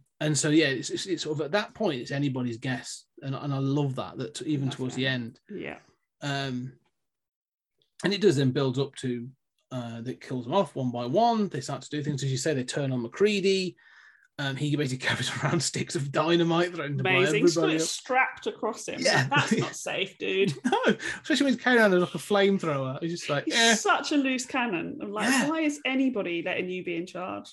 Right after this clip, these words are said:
Speaker 2: <laughs>
Speaker 1: The, the three things
Speaker 2: Well, they're
Speaker 1: he
Speaker 2: not by the end, are they? He's
Speaker 1: No.
Speaker 2: taken charge. He's
Speaker 1: The, the three things that he carries around with him is a flamethrower, <laughs> sticks of dynamite, and a bottle of whiskey.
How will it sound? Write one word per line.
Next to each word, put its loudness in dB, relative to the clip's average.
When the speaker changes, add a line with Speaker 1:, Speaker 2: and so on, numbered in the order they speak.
Speaker 2:
<laughs> -20
Speaker 1:
The, -10
the -2
three 4
things 2
Speaker 2:
Well, 8
they're 6
Speaker 1:
he 2
Speaker 2:
not 2
by 2
the -2
end, -2
are 2
they? -6
He's -2
Speaker 1:
No. 4
Speaker 2:
taken -4
charge. -10
He's -8
Speaker 1:
The, -6
the 0
three 4
things 0
that -4
he -4
carries 2
around 2
with -4
him -4
is -2
a -2
flamethrower, 2
<laughs> -20
sticks 2
of -4
dynamite, 2
and -2
a -4
bottle 2
of 4
whiskey. 0